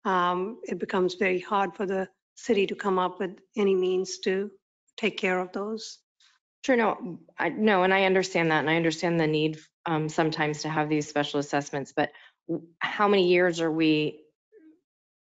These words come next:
Speaker 2: collect, are we proposing that we're gonna collect, uh, these funds from these residents?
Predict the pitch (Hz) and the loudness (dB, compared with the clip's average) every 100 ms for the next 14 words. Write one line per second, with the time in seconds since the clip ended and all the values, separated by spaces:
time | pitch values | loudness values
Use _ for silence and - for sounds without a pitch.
0 | _ 170 - 180 165 160 - - 170 170 | _ -18 -4 2 2 2 -2 -2 2 2
1 | 170 180 - 170 160 165 160 165 160 156 | 0 -4 -2 -2 -2 -4 -4 -4 -4 -4
2 | - 165 160 165 - - _ _ _ - | -6 -2 0 0 -6 -20 _ _ _ -6
3 | 170 160 151 160 165 165 156 151 147 160 | 0 0 0 2 0 2 0 0 -4 -4
4 | 156 151 147 131 127 - - - _ _ | -2 -2 -4 -6 -6 -8 -10 -14 _ _